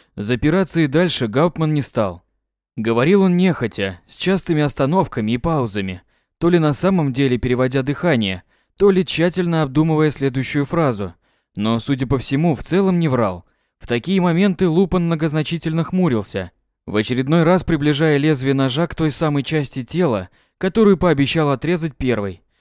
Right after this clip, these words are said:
Немец дергался, пытаясь свести стреноженные спущенным комбинезоном колени. Зло зыркал на снайпера и продолжал рассказывать.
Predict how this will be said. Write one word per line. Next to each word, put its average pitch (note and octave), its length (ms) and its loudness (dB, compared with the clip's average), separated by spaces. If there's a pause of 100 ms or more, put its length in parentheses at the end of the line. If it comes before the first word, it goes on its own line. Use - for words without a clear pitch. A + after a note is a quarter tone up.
(200)
Немец C3 360 2
дергался, A#2 760 0 (380)
пытаясь C#3+ 440 2
свести E3+ 500 -2
стреноженные C#3+ 760 0
спущенным E3+ 560 -2
комбинезоном C#3 720 0
колени. A#2+ 580 -2 (360)
Зло E3+ 300 2
зыркал D#3+ 340 2
на D#3 160 0
снайпера B2+ 520 -2
и G#2+ 60 -4
продолжал B2+ 580 0
рассказывать. A2+ 760 -4